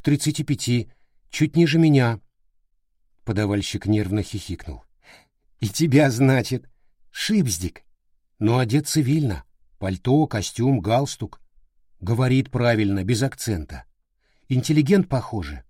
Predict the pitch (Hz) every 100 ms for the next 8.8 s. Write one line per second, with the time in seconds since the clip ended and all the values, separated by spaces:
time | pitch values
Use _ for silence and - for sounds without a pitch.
0 | _ _ _ _ - 120 135 123 143 131
1 | 123 156 - 127 - 107 101 - _ _
2 | _ _ _ _ _ _ _ 80 107 117
3 | 139 131 165 208 - _ _ _ _ _
4 | _ _ _ _ _ 78 101 123 180 220
5 | 208 208 214 185 _ _ _ _ _ 117
6 | 135 - 196 185 - 87 64 - _ _
7 | _ _ _ _ _ _ _ - 104 -
8 | 139 151 120 - 107 101 113